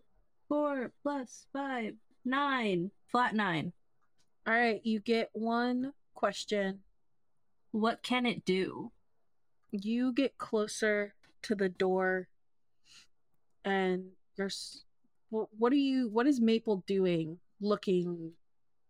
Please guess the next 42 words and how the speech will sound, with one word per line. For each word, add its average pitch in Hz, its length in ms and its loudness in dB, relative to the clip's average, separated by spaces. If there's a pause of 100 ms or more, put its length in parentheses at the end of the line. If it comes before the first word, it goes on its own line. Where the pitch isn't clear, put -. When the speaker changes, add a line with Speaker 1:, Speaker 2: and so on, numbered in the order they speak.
Speaker 2:
what, 202 240 0
what 254 120 4
Speaker 1:
I 247 40 4
Speaker 2:
does 262 100 4
Speaker 1:
think 349 100 6
Speaker 2:
that 220 160 6
look 226 80 4
Speaker 1:
Maple, 220 380 4
Speaker 2:
like? 202 80 0
Frame 214 200 6
Speaker 1:
like, 196 120 2
Speaker 2:
that - 80 -16
scene 175 200 -4
for - 100 -10
me. - 40 -10
Speaker 1:
things 320 440 4 (160)
physically 220 500 2
react, 196 360 0
like, 214 160 2
Maple 220 320 2
has 196 240 0
had 190 240 0
things 196 220 -2
physically 196 400 0
react 175 240 2
to 202 60 -4
her 170 140 -2
presence, 214 640 -2
like, 196 280 0 (380)
the 196 120 2
moss 190 540 0 (400)
r-, 208 180 2
is 202 200 2
repelled 185 560 0
by 175 160 2
her 170 260 -4
touch, - 560 0 (420)
or, 208 180 2
like, 185 340 2 (580)
sometimes 214 500 2
she 202 120 2
just 196 240 -2